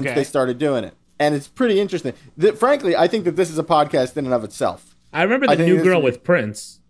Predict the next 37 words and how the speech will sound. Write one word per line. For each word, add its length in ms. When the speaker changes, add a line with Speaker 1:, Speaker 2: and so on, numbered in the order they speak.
Speaker 2:
Yup, 420
that's, 280
I, 320
I 20
believe 280
that's 180
correct. 400
Speaker 1:
That's 200
the 80
only 140
one 160
I 80
knew. 280
Speaker 2:
I'm 80
like, 140
"This 160
would 80
be 80
a 40
fun 240
thing 160
to 60
do. 220
Watch 480
all 240
of 140
these." 420
Speaker 1:
Oh, 80
yeah, 260
another 280
recap 440
podcast. 460
That's 180
a 40
great 200
Speaker 2:
Yeah. 140
Speaker 1:
idea. 240